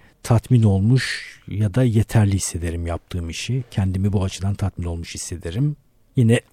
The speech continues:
aşırıya kaçmayan bir mükemmeliyetçilik. On, yerimde duramam. On bir,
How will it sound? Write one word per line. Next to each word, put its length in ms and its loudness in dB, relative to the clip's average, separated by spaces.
aşırıya 360 4
kaçmayan 460 2
bir 80 2
mükemmeliyetçilik. 1000 -4
On, 360 8
yerimde 440 10
duramam. 400 6
On 280 8
bir, 260 4